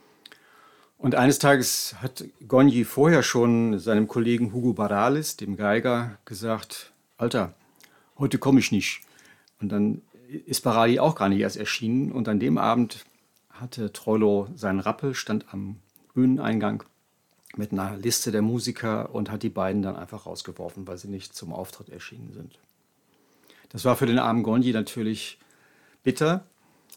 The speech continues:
Er hat danach ein eigenes Orchester aufgemacht, was sehr erfolgreich gespielt hat. Also die hatten ein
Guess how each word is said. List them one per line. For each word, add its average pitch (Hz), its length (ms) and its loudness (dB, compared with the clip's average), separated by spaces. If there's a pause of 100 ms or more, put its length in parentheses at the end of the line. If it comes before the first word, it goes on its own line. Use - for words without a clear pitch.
(640)
Er 110 100 -6
hat 131 120 0
danach 117 460 2 (800)
ein 127 600 -8
eigenes 123 340 2
Orchester 135 420 -2
aufgemacht, 139 560 0
was 107 140 -6
sehr 123 140 0
erfolgreich 120 600 -2
gespielt 135 420 -2
hat. - 460 -6
Also 95 180 -10
die 92 140 -6
hatten 101 320 -2
ein - 300 -8